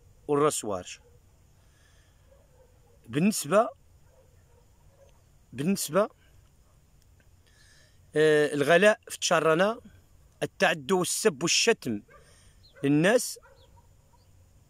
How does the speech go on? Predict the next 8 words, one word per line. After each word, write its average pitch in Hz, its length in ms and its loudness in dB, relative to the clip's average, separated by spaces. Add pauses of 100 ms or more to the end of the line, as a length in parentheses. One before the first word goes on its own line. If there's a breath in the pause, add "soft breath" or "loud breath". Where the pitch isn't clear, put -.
(280)
لأن 147 520 0
كاين 147 240 -2
بزاف 120 220 -2
ديال 143 160 0
التعدي 127 540 -2 (800 soft breath)
اللي 139 380 0
في - 100 -12
تشارنا. 147 540 0